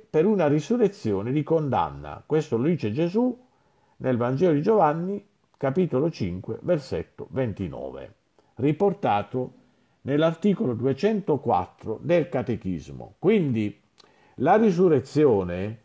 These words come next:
sarà una condizione che riguarderà tutta l'umanità,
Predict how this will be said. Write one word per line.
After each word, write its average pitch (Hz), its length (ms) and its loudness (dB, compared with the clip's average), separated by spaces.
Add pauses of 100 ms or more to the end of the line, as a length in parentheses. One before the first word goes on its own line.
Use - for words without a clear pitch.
(640)
sarà 143 600 2
una 120 260 -4
condizione 143 1120 0 (800)
che 139 140 0
riguarderà 175 840 4
tutta 180 360 0
l'umanità, 165 760 2